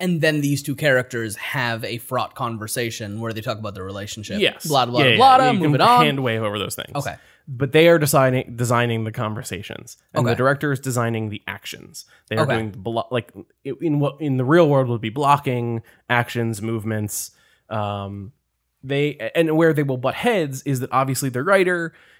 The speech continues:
Speaker 2: i-, in the ri-, in the real world, the writer is doing all of this, and then the director is interpreting it.
Speaker 1: Right, but we're having it happen live.
Speaker 2: Live. So the, the way, the, the place, so this is, jumps into the second question of where, who will they butt heads with?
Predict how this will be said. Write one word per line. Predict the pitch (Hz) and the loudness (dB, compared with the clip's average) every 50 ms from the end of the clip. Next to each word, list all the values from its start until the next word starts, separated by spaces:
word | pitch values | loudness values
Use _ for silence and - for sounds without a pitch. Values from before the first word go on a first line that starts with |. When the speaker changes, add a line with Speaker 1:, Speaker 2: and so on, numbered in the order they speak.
| _ _ _ _ _ _ - | _ _ _ _ _ _ -12
Speaker 2:
i-, | 147 - _ _ - | -12 -12 _ _ -4
in | - 160 | -2 0
the | 151 143 | 0 2
ri-, | 143 208 208 175 - | 2 2 2 2 2
in | 156 | 0
the | 151 143 | 0 2
real | 143 214 214 175 | 2 4 4 4
world, | 135 135 131 123 | 4 4 2 2
the | 110 127 | 2 0
writer | 131 131 123 120 | 0 2 2 0
is | 117 113 | -2 -2
doing | - 127 110 107 98 - _ | -2 -4 -4 -4 -6 -6 _
all | - 117 104 | 0 0 0
of | 107 98 | -2 -4
this, | 95 98 98 - | -8 -8 -6 -6
and | 110 107 | -6 -6
then | 107 104 107 104 | -4 -4 -6 -6
the | 107 101 | -6 -4
director | 113 113 113 113 - - 98 104 | -2 0 0 0 -2 -4 -8 -6
is | - | -6
interpreting | 110 98 95 104 92 95 98 85 71 | -6 -6 -6 -6 -6 -6 -8 -10 -12
it. | - - - _ _ _ - | -16 -18 -20 _ _ _ -6
Speaker 1:
Right, | 190 170 156 131 - - | -2 0 2 2 0 -2
but | 160 156 | -4 -2
we're | 156 175 190 180 | 2 2 4 4
having | 175 156 135 139 135 | 4 4 2 2 -2
it | 127 | -2
happen | 123 113 - 117 117 | -4 -6 -6 -6 -6
live. | 120 117 101 78 57 - - - | -6 -6 -6 -8 -10 -12 -10 -8
Speaker 2:
Live. | 117 110 - - - _ _ _ - - _ | -6 -6 -6 -8 -10 _ _ _ -20 -20 _
So | - - 156 | -4 0 0
the, | 147 143 160 151 - | 2 2 0 -2 -2
the | 151 147 147 | -2 -2 0
way, | 147 170 190 170 147 | 0 0 -2 -2 -4
the, | 139 - 165 | -8 -8 -8
the | 139 139 139 143 147 | -8 -6 -6 -6 -6
place, | 139 - 180 202 214 202 - - - - - | -4 -4 -4 -4 -4 -4 -8 -10 -12 -12 -12
so | 127 - | -8 -6
this | 151 160 175 - | -4 -2 -2 -2
is, | 151 | -2
jumps | 131 147 139 127 - | -2 0 0 0 0
into | 131 117 123 | -2 -4 -4
the | 104 117 | -4 -2
second | - 151 143 - 117 | -2 -2 -2 -2 -6
question | - 107 - - 107 | -8 -8 -8 -8 -8
of | 101 104 | -6 -2
where, | 120 139 139 135 113 | 0 0 0 0 0
who | 123 170 190 | 0 2 4
will | 190 | 4
they | 165 160 | 4 4
butt | 143 131 120 110 | 4 2 0 0
heads | 113 101 98 - | -2 -4 -6 -8
with? | 87 87 - - | -12 -14 -14 -16